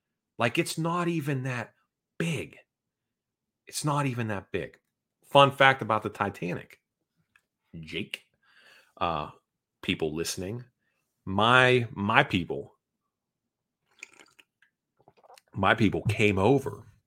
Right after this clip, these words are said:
from Hungary on the sister ship of the Titanic.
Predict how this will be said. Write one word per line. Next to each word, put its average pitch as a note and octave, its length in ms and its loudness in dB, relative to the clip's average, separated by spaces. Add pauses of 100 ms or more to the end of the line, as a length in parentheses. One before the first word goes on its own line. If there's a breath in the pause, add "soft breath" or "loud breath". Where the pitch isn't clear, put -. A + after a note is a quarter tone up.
(260)
from E2 220 -6
Hungary A#2+ 500 -2 (640)
on G2 160 -2
the E2+ 80 -6
sister - 460 0
ship - 380 -6
of D2+ 100 -10
the D2+ 100 -10
Titanic. - 640 -18